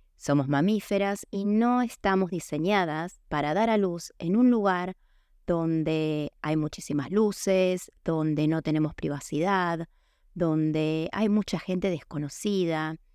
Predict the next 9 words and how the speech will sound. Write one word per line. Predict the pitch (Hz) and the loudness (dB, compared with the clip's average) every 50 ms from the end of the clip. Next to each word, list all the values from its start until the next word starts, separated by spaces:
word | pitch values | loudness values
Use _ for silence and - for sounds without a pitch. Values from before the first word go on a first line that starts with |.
| _ _ _ _ | _ _ _ _
Entonces | - 202 202 214 226 254 262 247 - 262 240 | -2 0 0 2 2 2 0 0 -2 -2 0
vamos | 233 302 320 339 302 - 254 | 2 4 4 4 4 2 2
a | |
ver | 226 220 214 214 - _ | 2 2 0 0 -4 _
cómo | - - 294 294 302 302 294 277 | -6 -2 0 0 2 2 2 0
podemos | - - 208 196 208 208 214 208 - - | 0 0 0 2 2 2 2 0 0 -2
adaptar | 185 175 170 - _ - - 151 143 143 156 - _ _ | -2 -2 -2 -4 _ -6 -6 -6 -4 -6 -10 -16 _ _
este | - 240 254 254 233 - - - | 0 2 2 2 0 -2 -4 -4
lugar | 185 175 165 160 165 180 185 196 214 226 | -2 -2 0 0 2 2 2 0 0 -4